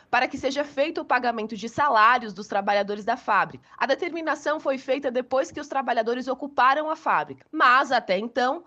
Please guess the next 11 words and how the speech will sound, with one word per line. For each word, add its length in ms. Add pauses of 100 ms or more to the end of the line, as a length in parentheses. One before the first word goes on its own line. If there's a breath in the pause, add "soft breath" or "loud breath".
(160 soft breath)
o 140
dinheiro 420
não 160
caiu 300
na 140
conta 280
dos 120
trabalhadores. 720 (100)
Os 140
trabalhadores 760
seguem 580